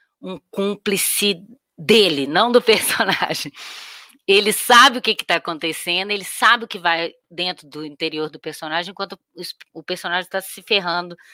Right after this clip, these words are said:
durante a trama, né? E com isso ele faz, é, na verdade, né, a, a, o grande bordão do Billy Wilder, que é "Ninguém é perfeito", é a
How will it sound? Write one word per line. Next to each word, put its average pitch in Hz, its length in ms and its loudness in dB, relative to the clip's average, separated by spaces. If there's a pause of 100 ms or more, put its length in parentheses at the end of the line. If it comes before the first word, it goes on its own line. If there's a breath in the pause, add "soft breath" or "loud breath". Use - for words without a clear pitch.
(420 soft breath)
durante 175 400 2
a 185 80 4
trama, 156 540 0
né? 160 180 -8 (1120 loud breath)
E 208 80 -4
com 262 160 2
isso 247 200 2
ele 269 120 6
faz, 262 340 6
é, 208 360 0
na 262 140 0
verdade, 247 540 2
né, 220 160 0
a, 185 280 2
a, - 80 -4
o 190 80 -6
grande 254 340 2
bordão 190 420 -4
do 160 80 -12
Billy 151 180 -12
Wilder, 156 320 -2
que - 100 -12
é 151 60 -6
"Ninguém 165 420 -4
é 160 40 -8
perfeito", - 800 -6 (800)
é 240 260 4 (120)
a 247 180 4